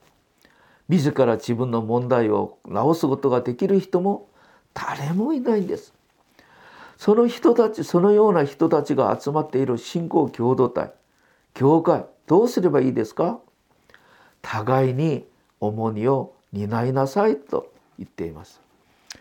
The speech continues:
お互いに我慢して、お互いに慰めて、お互いに助けて、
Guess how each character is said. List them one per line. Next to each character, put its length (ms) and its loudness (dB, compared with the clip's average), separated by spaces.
お 160 0
互 320 4
い 40 -2
に 80 0
我 40 -2
慢 380 0
し 100 -10
て、 320 -2
お 160 2
互 360 4
い 80 0
に 60 0
慰 400 2
め 120 2
て、 320 -2
お 120 2
互 320 2
い 40 0
に 100 0
助 360 0
け 40 -6
て、 260 0